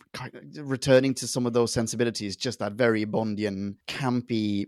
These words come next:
cool, that nonchalant attitude to dispensing with bad guys. Sometimes it's, it's, I can dig it. What I don't like is the, the actual killing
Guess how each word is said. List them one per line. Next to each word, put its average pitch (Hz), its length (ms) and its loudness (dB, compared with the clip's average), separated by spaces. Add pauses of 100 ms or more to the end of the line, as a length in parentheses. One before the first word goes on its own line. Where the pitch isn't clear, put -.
(120)
cool, 113 720 0
that 127 220 0
nonchalant 135 1120 2
attitude 113 540 0
to 110 100 -10
dispensing 110 680 -4
with 98 160 -8
bad 110 240 0
guys. 95 500 -6 (380)
Sometimes 131 680 2
it's, - 320 -6
it's, - 340 -6 (140)
I 117 120 -2
can 104 200 -4
dig 110 180 -4
it. 120 140 -6 (160)
What 147 120 6
I 151 60 6
don't 190 240 6
like 143 280 2
is 123 200 0
the, 113 440 -2
the 120 220 -4
actual 104 640 -6
killing 110 500 0